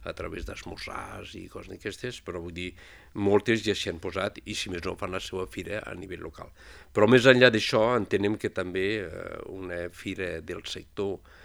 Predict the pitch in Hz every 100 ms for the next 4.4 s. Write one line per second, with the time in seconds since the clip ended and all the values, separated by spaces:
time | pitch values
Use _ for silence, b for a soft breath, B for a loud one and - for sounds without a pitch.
0 | B B - 95 - - 95 87 87 92
1 | 87 85 85 90 - - - - 95 101
2 | 87 90 - 95 98 98 92 95 - -
3 | B B B 101 101 95 92 90 87 85
4 | 82 82 85 87